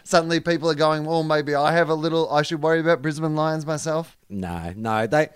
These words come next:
Speaker 2: they, they were, they were bound to have a game like that. They're not gonna
Speaker 1: Well,
Speaker 2: have
Speaker 1: I am
Speaker 2: more than
Speaker 1: very
Speaker 2: one of those
Speaker 1: reassured,
Speaker 2: before the rest
Speaker 1: uh,
Speaker 2: of the
Speaker 1: by
Speaker 2: year.
Speaker 1: what you've said so far, I must admit. Uh, how do you feel about this G W S I have here?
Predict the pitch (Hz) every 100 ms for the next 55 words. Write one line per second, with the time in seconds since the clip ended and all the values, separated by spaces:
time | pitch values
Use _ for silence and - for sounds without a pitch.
0 | - _ 180 180 170 202 220 196 175 135
1 | 135 147 175 180 135 123 123 113 117 101
2 | 98 110 104 98 98 92 - 98 87 -
3 | - 113 107 165 180 185 185 196 226 214
4 | 208 202 170 175 175 165 135 87 135 139
5 | 131 143 139 147 135 120 147 139 113 139
6 | 131 - 131 117 117 131 131 123 127 120
7 | 120 127 - - - - _ _ 127 143
8 | 139 139 135 135 131 - _ 185 247 440
9 | 466 427 302 254 208 202 190 180 160 139
10 | 120 175 170 165 147 147 143 139 147 -
11 | 135 120 123 117 117 110 98 73